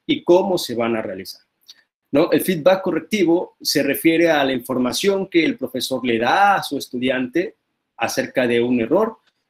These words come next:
y que se centra en cómo mejorarlo. Esta información puede darse a cabo durante, puede, sí puede, eh,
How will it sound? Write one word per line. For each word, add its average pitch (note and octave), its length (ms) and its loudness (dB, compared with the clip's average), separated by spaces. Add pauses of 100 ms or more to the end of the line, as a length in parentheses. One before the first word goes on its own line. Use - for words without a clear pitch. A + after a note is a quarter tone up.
y D#3+ 200 0
que D3+ 120 0
se C#3 160 -2
centra G#3 680 2
en C#3+ 180 -2
cómo D#3 260 2
mejorarlo. G#2+ 640 -2
Esta E3+ 280 0
información D3+ 640 -2
puede C3+ 260 0
darse B2 320 -2
a A#2+ 60 -12
cabo A#2+ 220 -4
durante, A2 280 -8 (240)
puede, D3+ 340 0
sí E3+ 180 0
puede, C3 680 0
eh, G2+ 160 -16